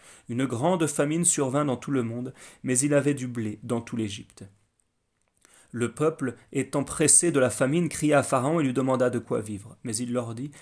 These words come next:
Allez trouver Joseph et faites tout ce qu'il vous dira. » Cependant, la famine croissait tous les jours dans toute la terre. Et Joseph, ouvrant tous les greniers, vendait du blé aux Égyptiens,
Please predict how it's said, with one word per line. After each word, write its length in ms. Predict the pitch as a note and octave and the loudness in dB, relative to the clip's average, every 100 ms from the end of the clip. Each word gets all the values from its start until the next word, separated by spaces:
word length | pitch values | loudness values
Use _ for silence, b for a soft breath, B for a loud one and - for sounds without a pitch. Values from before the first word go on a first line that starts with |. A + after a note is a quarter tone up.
| B B | B B
Allez 200 | C#3 E3 | 0 0
trouver 300 | E3+ D3 C3+ | 0 -2 0
Joseph 500 | A#2 G#2+ G#2+ A2+ - _ | 0 -2 -6 -8 -16 _
et 80 | A#2 | -10
faites 240 | - B2+ | -6 -8
tout 120 | - | -6
ce 120 | B2 B2 | -6 -6
qu'il 160 | A#2+ | -8
vous 160 | G#2 G#2 | -10 -10
dira. » 340 | G#2+ F#2+ F#2+ b b b b | -10 -10 -14 b b b b
Cependant, 480 | - A#2+ A#2 A2+ C3+ | -8 -6 -4 -2 0
la 100 | A#2+ | -2
famine 380 | C3 A#2+ C#3 | -2 -2 -2
croissait 420 | C#3 C3+ A#2+ - C#3 | 0 2 4 4 2
tous 160 | C#3 | 0
les 140 | C#3 A#2+ | 0 0
jours 280 | A#2 D3 | 2 0
dans 140 | C3 G#2+ | 0 -2
toute 220 | - - | -6 -4
la 140 | A2+ | -4
terre. 380 | G#2+ A2+ G2+ - B B B | -6 -8 -10 -12 B B B
Et 80 | A#2+ | 0
Joseph, 520 | B2 A#2+ D3 E3+ - - | 2 2 0 -2 -6 -2
ouvrant 380 | C#3+ C3+ D#3+ | -2 0 -2
tous 100 | D#3 | -2
les 120 | C3+ B2 | -2 -2
greniers, 380 | A#2+ A#2 A#2 B2 B B B | -2 -2 -4 -6 B B B
vendait 360 | A2 D3+ D#3 | 2 2 4
du 160 | D3 C3 | 0 -2
blé 260 | B2 C#3+ D3 | 0 0 0
aux 120 | C3 | -2
Égyptiens, 600 | A#2 C3 A2+ - - G#2+ | 0 -2 0 0 0 -4